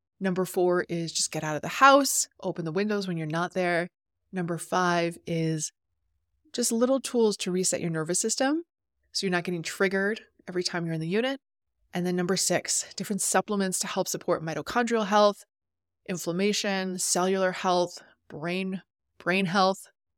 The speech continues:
If you found this episode helpful, it do me a huge favor so that I can bring on more amazing guests to deliver information to you.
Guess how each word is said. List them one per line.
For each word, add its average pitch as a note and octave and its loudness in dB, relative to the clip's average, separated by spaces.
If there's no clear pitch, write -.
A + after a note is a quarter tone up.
If C#4+ 4
you C#4+ 6
found C4+ 8
this B3 4
episode A#3 2
helpful, A#3 2
it A#3 6
do D4+ 2
me C#4+ -2
a - -18
huge D#4 -8
favor G#3+ 2
so - -6
that G#3 2
I A3+ 4
can A#3+ 0
bring A3+ 2
on G#3 2
more G3 0
amazing G3 0
guests E3 2
to E3 -6
deliver F3 0
information F3 -4
to E3+ -4
you. F#3 4